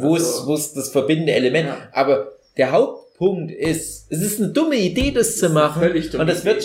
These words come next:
Speaker 1: schon mit dem zweiten Film der Reihe komplett in sich zusammenbrechen, sag ich dir. Wenn die jetzt nicht den geilsten Pitch haben für den nächsten Film, was auch immer das
Speaker 2: Ja.
Speaker 1: wird, Polly Pocket oder was.
Speaker 2: Hm.
Speaker 1: Wenn die da nicht den geilsten Pitch haben und jemand, der da so richtig mit Feuer dran ist,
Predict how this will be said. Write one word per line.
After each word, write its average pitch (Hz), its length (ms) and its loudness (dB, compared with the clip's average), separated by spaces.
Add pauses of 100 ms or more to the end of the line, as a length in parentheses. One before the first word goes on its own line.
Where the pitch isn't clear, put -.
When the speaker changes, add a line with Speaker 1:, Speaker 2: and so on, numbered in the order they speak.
Speaker 1:
schon 185 120 0
mit 185 140 0
dem 175 220 -2
zweiten 240 480 2
Film 214 320 2
der 180 160 0
Reihe 165 280 0
komplett 208 580 0
in 165 100 -4
sich 160 240 -2
zusammenbrechen, 113 760 -2
sag 78 240 -4
ich - 120 -20
dir. - 260 -10 (240)
Wenn 131 120 -4
die 143 80 0
jetzt 156 200 0
nicht 156 180 -2
den 131 300 -4
geilsten 220 1000 -2 (680)
Pitch - 520 -4
haben 160 260 0
für 143 120 -2
den 135 140 -2
nächsten 180 360 -2
Film, 165 180 2
was 120 140 -2
auch 160 100 0
immer 170 100 -2
das 139 120 -4
Speaker 2:
Ja. 143 100 -2
Speaker 1:
wird, 151 160 0
Polly 156 240 0
Pocket 151 300 -2
oder 92 200 2
was. 82 220 -6 (160)
Speaker 2:
Hm. 127 240 -12
Speaker 1:
Wenn 110 80 -12
die 120 80 -4
da 123 100 2
nicht 123 180 -6
den 143 140 -2
geilsten 208 480 0
Pitch 180 300 -2
haben 110 240 -2
und 113 100 -4
jemand, 135 280 0
der 135 80 2
da 135 120 4
so 131 120 -4
richtig 165 400 -4
mit 156 180 -4
Feuer 151 300 0
dran 143 300 -2
ist, - 340 -6